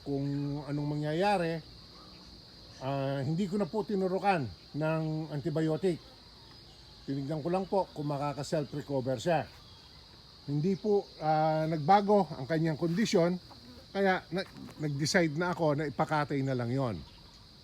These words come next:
So, pagkatapos po, ay may namatay nga tayong dalawang inahin dito.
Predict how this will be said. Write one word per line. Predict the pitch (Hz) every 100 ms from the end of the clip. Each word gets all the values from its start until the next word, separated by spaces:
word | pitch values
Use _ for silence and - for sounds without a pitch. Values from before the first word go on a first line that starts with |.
| - - - - - - - - - - - - - - - -
So, | 120 123 127 -
pagkatapos | 131 143 160 156 190
po, | 202 185 - - -
ay | 139
may | 143 151
namatay | 147 147 156 147
nga | 151 147
tayong | 156 151 147
dalawang | 147 143 143 147
inahin | 147 135 147
dito. | 185 160 143 147